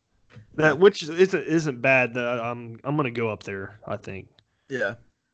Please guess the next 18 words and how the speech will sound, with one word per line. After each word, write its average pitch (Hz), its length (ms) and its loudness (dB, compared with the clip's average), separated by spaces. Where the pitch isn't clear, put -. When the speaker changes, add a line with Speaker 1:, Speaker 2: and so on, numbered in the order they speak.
Speaker 1:
But 120 240 -4
Saint 214 240 4
Clair, 196 300 6
I 175 80 6
think 151 260 0
you 151 60 -6
can 135 140 -8
get 135 340 -2
there 131 420 -2
for 123 400 -10
Speaker 2:
That's 196 160 0
what 220 40 2
I - 20 4
Speaker 1:
from 175 40 -4
Speaker 2:
meant, 156 140 -4
Saint - 160 -6
Speaker 1:
house 117 100 -6
Speaker 2:
Clair. 131 260 -4